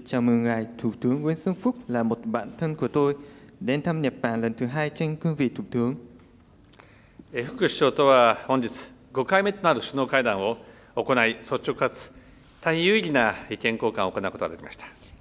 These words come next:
Speaker 1: Ngày hôm nay, Thủ tướng Phúc và tôi tiến hành hội đàm lần thứ năm và đã trao đổi ý kiến một cách thẳng thắn và đầy ý nghĩa.
Speaker 2: một 月の私のベトナム訪問に引き続き、今回は副首相が訪日されました。このような首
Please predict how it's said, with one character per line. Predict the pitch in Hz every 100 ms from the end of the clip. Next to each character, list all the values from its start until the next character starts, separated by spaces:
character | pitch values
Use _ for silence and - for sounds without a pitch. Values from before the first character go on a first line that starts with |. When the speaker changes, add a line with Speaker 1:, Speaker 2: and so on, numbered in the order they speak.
| -
Speaker 1:
Ngày | 131 117 117
hôm | 151 165
nay, | 160 156 -
Thủ | 123 117
tướng | 143 165
Phúc | - 233 -
và | 131
tôi | - 156 151 151 -
tiến | 135 151
hành | 170 160 139 120 120
hội | 120 -
đàm | 120 113 113
lần | 113
thứ | 139
năm | 165 175 160 - - - -
và | 127 117
đã | 127 139
trao | - 165
đổi | 135 135
ý | 151
kiến | - 139 151
một | 127 - -
cách | 202 202
thẳng | 131 113
thắn | 123 123 156
và | 131
đầy | 113
ý | 107 147 165
nghĩa. | 165 262 - - - - - - - - - - -
Speaker 2:
một | 135 160
月 | 165 147
の | 139
私 | 123 120 127
の | 117 120 -
ベ | 107
ト |
ナ | 127
ム | 120
訪 | 123 107
問 | 101
に | 92
引 | - -
き | -
続 | 139
き、 | - 123 120 -
今 | 160
回 | 139 127
は | 120 120
副 | - - 165
首 |
相 | - 120
が | 107
訪 | - 117
日 | 120 117 113 107 -
さ | 120
れ | 101
ま |
し | -
た。 | - - - - - -
こ | 175
の |
よ | 208
う |
な | 143
首 | -